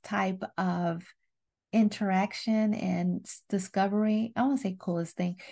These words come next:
is really and truly a journal. A lot of people journal. When you journal through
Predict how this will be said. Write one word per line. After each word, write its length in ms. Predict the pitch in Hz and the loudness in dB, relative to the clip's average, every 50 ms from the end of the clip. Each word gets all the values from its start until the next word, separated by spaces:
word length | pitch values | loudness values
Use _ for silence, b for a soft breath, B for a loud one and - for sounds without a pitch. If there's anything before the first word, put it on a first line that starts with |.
| B B - | B B 0
is 220 | - 285 240 233 220 | 2 4 4 4 2
really 420 | 226 269 381 453 523 480 415 349 | 2 2 2 2 2 0 0 0
and 100 | 294 269 | 0 0
truly 480 | - - 302 320 320 294 269 262 254 - | 0 0 0 2 2 2 2 2 2 0
a 340 | - - 226 226 220 220 | 0 2 2 4 4 2
journal. 460 | 208 - - 240 254 254 214 175 175 - | 2 2 0 2 2 2 2 0 0 0
A 80 | - 185 | 0 0
lot 260 | 185 175 170 175 185 | 2 2 2 2 2
of 100 | 208 196 | 2 2
people 300 | - 233 233 233 - 226 | 0 -2 -2 0 -2 -4
journal. 520 | 214 - 214 202 208 208 208 208 202 208 B B B B B _ | -2 0 0 2 2 4 2 2 0 -2 B B B B B _
When 220 | 214 214 214 214 | 2 4 6 6
you 180 | 233 269 294 277 | 4 4 2 0
journal 560 | - - 208 208 220 220 226 226 220 226 220 - - | 0 2 2 4 4 6 4 4 4 2 0 -2 -4
through 420 | - 208 208 214 208 202 190 185 | -4 0 0 2 0 0 -2 -4